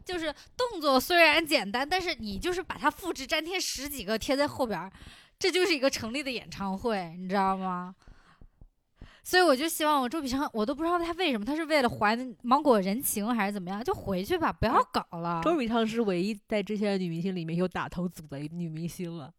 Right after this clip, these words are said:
Speaker 2: 因为所有的官方宣传
Speaker 1: 但是你看讨论里面没有带周笔畅的。
Speaker 2: 他们可能不让他带吧。
Speaker 1: 就是没有，就是我看到现在，不管是俄组的讨论，还是我自己刷那个豆瓣广播刷到的，然后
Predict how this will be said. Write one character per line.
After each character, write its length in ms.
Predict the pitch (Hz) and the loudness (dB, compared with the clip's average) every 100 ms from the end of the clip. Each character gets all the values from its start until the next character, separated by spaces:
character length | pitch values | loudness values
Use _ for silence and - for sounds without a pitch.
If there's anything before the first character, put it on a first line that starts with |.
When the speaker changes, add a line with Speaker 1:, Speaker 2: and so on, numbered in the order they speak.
| _ - | _ 0
Speaker 2:
因 80 | |
为 140 | 247 247 | 4 4
所 180 | - 262 | 6 8
有 140 | 294 | 8
的 100 | 208 | 8
官 240 | 190 247 | 8 10
方 160 | 254 247 | 12 10
宣 120 | 240 | 8
传 0 | |
Speaker 1:
但 80 | 254 | 4
是 60 | 226 | 4
你 0 | |
看 160 | 185 165 | 2 0
讨 220 | 165 202 | -2 -2
论 180 | 226 269 | 0 0
里 80 | 214 | 0
面 160 | 196 | -2
没 140 | 196 180 | -2 0
有 160 | 226 | 0
带 180 | 202 185 | 0 -6
周 140 | 160 160 | -8 -12
笔 140 | 147 | -16
畅 360 | - 175 170 185 | -18 -18 -18 -20
的。 80 | 190 _ _ _ _ - | -20 _ _ _ _ -2
Speaker 2:
他 140 | - | -2
们 100 | 330 | 0
可 140 | - 202 | 0 0
能 100 | 208 | 0
不 100 | 202 | 0
让 180 | 311 269 | 0 0
他 100 | 277 | -4
带 320 | 330 349 175 | -4 -6 -6
吧。 100 | - - - - | -8 -10 -8 6
Speaker 1:
就 100 | 587 | 8
是 180 | 466 392 | 8 6
没 120 | 392 453 | 8 10
有， 160 | 403 254 | 8 8
就 100 | 285 | 8
是 80 | 370 | 8
我 160 | 240 | 8
看 220 | 214 370 349 | 4 0 2
到 100 | 294 | 0
现 160 | 339 | 0
在， 160 | 294 294 | -2 -2
不 140 | - | -2
管 260 | 294 208 190 | 0 0 0
是 320 | 262 233 214 - _ _ _ _ _ - | -2 0 -2 -6 _ _ _ _ _ -12
俄 260 | 277 240 269 | 0 6 6
组 160 | 247 214 | 4 2
的 120 | 240 | 2
讨 220 | 240 190 | 4 2
论， 240 | 208 220 | 4 2
还 160 | 202 208 | 2 2
是 80 | 240 | 2
我 220 | 220 185 | 0 -2
自 160 | 180 247 | -2 -4
己 80 | |
刷 240 | 196 240 220 | 0 2 2
那 100 | 233 | 0
个 100 | 214 | 0
豆 140 | 240 | 0
瓣 160 | 226 202 | 0 -2
广 180 | 175 165 | -4 -4
播 160 | 202 | -6
刷 220 | 220 214 | -2 -2
到 160 | 196 180 | -2 -4
的， 160 | 165 175 | -6 -6
然 140 | 196 | 0
后 200 | 226 | 0